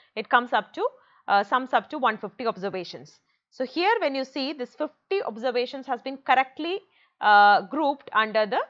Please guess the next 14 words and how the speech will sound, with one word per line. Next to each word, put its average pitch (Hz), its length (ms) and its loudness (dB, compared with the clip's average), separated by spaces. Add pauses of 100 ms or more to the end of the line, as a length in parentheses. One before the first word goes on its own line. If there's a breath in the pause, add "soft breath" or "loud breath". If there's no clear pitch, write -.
(340)
uh, 202 200 4
under 233 240 -2
setosa. - 480 -8 (460)
Okay, 185 140 -4
now, 220 380 0 (240)
but 208 160 -2
when 233 120 -2
you 247 120 -2
see 330 340 -2
this 254 180 -4
versicolor, 214 640 -2
there 196 140 -2
are 196 120 0 (120)
two 220 140 -4